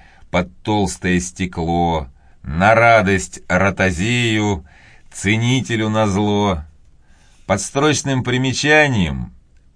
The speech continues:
привычкой порочной, отчаянием,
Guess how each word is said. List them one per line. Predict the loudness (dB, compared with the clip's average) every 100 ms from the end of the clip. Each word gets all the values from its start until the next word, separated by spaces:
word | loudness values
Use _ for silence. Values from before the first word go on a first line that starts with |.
| -4
привычкой | 0 2 4 4 2 -2 -2 -2
порочной, | 0 2 2 0 -2 -6 -6 -8 -10 -18 -20 -20 -20 -20 -12 0
отчаянием, | 0 0 -4 2 6 6 6 2 0 -2